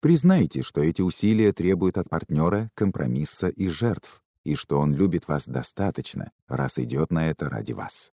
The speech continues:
Открыто признавайте вклад партнера. Не держите это знание при себе. После того, как подействует правило осознанность, благодарность, признательность, вы обнаружите, что поведение партнера меняется в лучшую сторону само собой.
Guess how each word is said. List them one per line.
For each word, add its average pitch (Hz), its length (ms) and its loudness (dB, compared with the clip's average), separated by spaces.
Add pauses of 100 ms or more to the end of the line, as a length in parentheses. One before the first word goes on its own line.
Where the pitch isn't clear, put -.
(320)
Открыто 127 560 0
признавайте 104 540 2
вклад 85 400 -4
партнера. 65 600 -6 (280)
Не 143 140 6
держите 120 500 2
это 85 180 0
знание 71 460 -2
при - 140 -8
себе. - 400 -8 (420)
После 113 280 2
того, 110 200 4
как 104 180 -2
подействует 95 640 0
правило 85 540 0 (160)
осознанность, 82 1000 -2
благодарность, 87 960 -2
признательность, 73 960 -2 (300)
вы 110 180 4
обнаружите, 127 680 2
что - 240 2
поведение 107 560 4
партнера 104 580 0 (160)
меняется 110 580 4
в 85 80 -2
лучшую 101 420 2
сторону 95 460 2
само 69 320 -2
собой. 60 480 -6